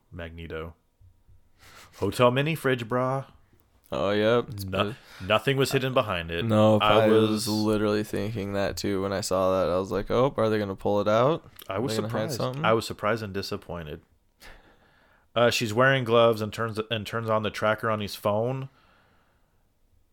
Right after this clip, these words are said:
Speaker 1: 'cause he's in the shower getting ready. So she snoops in his stuff, and then she goes in the shower to get ready. He snoops because he's also a spy. They've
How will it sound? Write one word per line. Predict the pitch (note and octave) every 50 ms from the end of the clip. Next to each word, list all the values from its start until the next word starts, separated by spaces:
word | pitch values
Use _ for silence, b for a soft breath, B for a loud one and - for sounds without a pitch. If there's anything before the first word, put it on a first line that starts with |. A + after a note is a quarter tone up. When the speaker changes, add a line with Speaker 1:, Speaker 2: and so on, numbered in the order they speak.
| _ -
Speaker 1:
'cause | - - A2+
he's | A#2 A2
in | A#2 A#2
the | G#2+
shower | - - A2+ A2 A2+ A2 A2
getting | G#2+ A2 G#2+ - G2+
ready. | G#2 G#2 G#2 G2+ G#2 G#2 G2+ G2+ G2+ G2 G2+ - _
So | - - - A2
she | G2 - - B2
snoops | A#2 - - A#2+ A2+ - -
in | A2
his | F#2+ G#2 G2 -
stuff, | - G2+ G2 F#2
and | - G2
then | G2 F#2+
she | F2+ - - A#2
goes | A#2+ A#2 G#2+
in | G#2+ G#2+
the | G#2
shower | - - G#2 G#2 G#2 G2+
to | G2+ F#2+
get | G2+ G2+ F#2 F#2
ready. | G2 G2 G2 F#2+ F#2+ F#2+ G2+ G2 b b b b b b b b b
He | _ - - A#2
snoops | G#2 - - G#2+ G2+ G2+ G2 - - - -
because | - G#2 - G2+ F#2+ E2+ -
he's | - A2+ G#2
also | A2 G#2+ G#2 - - G#2
a | G#2 F#2+
spy. | - - - G2+ G2+ G2 F#2+ F#2+ F#2+ F#2+ F#2
They've | F#2 F#2 F2+ F2+ E2+